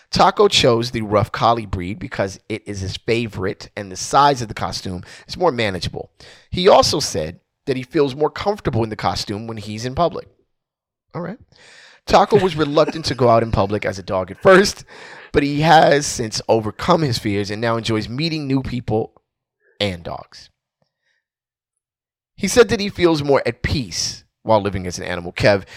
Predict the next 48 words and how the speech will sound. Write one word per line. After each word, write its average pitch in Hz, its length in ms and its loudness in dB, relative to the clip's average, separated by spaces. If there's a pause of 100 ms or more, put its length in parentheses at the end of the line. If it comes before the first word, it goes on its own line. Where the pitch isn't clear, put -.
(140)
Taco's 170 400 4
story 131 260 4
is 117 140 0
inspired, 120 540 2 (360)
inspired 107 720 2 (160)
people 147 260 0
around 139 360 4
the 156 40 2
world 131 320 2
who 113 100 -2
feel 123 180 0
like 113 180 0
they 113 120 -2
don't 107 240 -4
fit 113 160 0
in. 143 240 2 (220)
He 131 160 -4
shows 127 480 6
that 110 140 -2
it - 20 -4
is 101 140 -8
poss-, 127 340 0
it 120 80 -2
is 104 80 -6
possible 143 420 2
to 104 60 -4
be 98 180 -6
yourself, 107 680 0 (100)
yourself, 76 400 -10
Kev, 85 240 -6 (300)
no 123 120 0
matter 113 300 0
what 104 540 2 (320)
others 90 480 -2 (180)
think, 95 240 -8
especially 120 440 -6
if 90 100 -16
yourself 87 640 -10
is 85 120 -12
a 78 120 -10
rough 76 180 -8
collie. 64 340 -10 (300)
Go 92 120 -8
ahead, 90 200 -12
Kev. 80 240 -12 (1200)
It's - 140 -16
on 78 100 -12
you. 62 140 -16